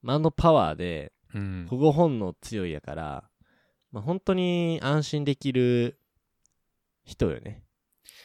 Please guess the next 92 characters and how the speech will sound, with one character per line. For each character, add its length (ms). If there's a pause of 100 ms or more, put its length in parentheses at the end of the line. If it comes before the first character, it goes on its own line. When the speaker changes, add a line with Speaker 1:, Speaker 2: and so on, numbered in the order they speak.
(160)
Speaker 2:
そ 320
う 20
だ 100
ね。 400 (340)
あ 240 (180)
の、 120
<laughs> 260
そ 120
の、 320 (160)
な 80
ん 20
て 80
い 40
う 40
の 20
か 60
な、 60
学 300
力 280
は 140
め 140
っ 20
ぽ 300
う 40
低 220
い 100
け 140
ど、 80
保 160
護 120
本 320
能 140
と 120
フ 140
ィ 20
ジ 120
カ 140
ル 80
だ 120
け 120
は 100
強 260
い 40
っ 20
て 140
い 40
う、 40
こ 320 (680)
う、 60
Speaker 1:
う 20
ん 40
う 20
ん 20
う 40 (260)
ん。 20
Speaker 2:
の 100
が 100
分 140
か 100
っ 100
た 140
後 160
に 100
さ、 240 (1000)
あ 140
の、 120
じ 80
ゃ 20
あ 60
こ 180
れ、 280
こ 120
の 80
得 380
意 100
な 240
分 340
野 160
を 60
伸 160
ば 140
し 140
て 80
い 100
こ 200
う 20
っ 40
て 140
決 300
断 220
し 120
た 420